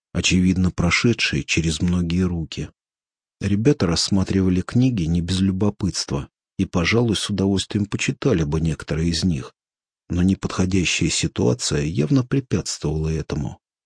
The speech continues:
Ромас огорченно воскликнул: «Йонас, из-за этих книг ты не можешь заниматься, а если сейчас не учишься,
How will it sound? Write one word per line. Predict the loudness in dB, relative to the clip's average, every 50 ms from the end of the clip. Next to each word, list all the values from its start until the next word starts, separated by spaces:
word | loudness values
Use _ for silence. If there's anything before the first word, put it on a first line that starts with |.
| _ _ _ _ _ _ _ _ _ _ -12
Ромас | -6 -2 2 4 6 6 4 4 2 0 -2
огорченно | -2 -2 -2 -4 -4 -2 -2 -2 0 0 0 0
воскликнул: | 0 -2 -2 -2 -2 -2 -2 -2 -4 -6 -6 -6 -6 -8 -10 _ _ _ _ _ _ _ _ _ _ -4
«Йонас, | 0 2 4 6 6 6 4 2 0 -2 -4 -6 -8 _ _
из-за | 0 2 2 2 2 4 4 6
этих | 6 4 4 2 0 0 0 -2
книг | 0 2 4 4 4 2 0
ты | -2 -2 0
не | 2 4 6
можешь | 6 6 6 4 2 2 0 0
заниматься, | 0 0 2 4 4 6 6 4 4 2 0 -4 -6 -6 -6 -8 -10 _ _ _ _ _ _ _
а | 0 2
если | 4 6 4 4 4 2 2 2
сейчас | 2 0 -2 -2 -2 0 2 2 2 0 0
не | 0 2
учишься, | 2 2 0 0 -2 -2 -2 -2 -4 -4 -6